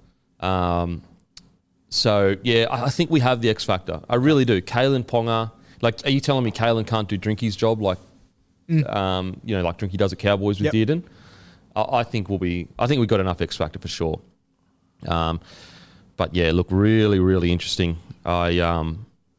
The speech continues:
Speaker 1: I, I, like, Benny Hunt, I don't know. I just got a feeling that he's gonna take this opportunity, and also it could be a, a, um,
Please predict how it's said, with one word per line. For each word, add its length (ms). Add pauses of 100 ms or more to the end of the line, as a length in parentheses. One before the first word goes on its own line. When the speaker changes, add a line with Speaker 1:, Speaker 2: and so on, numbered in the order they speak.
(680)
Speaker 1:
I, 60
I, 540
like, 240 (340)
Benny 200
Hunt, 280
I 80
don't 80
know. 220
I 40
just 140
got 80
a 60
feeling 340
that 180 (320)
he's 220
gonna 140
take 240
this 260
opportunity, 540
and 80
also 400 (480)
it 80
could 160
be 140
a, 100 (260)
a, 380
um, 420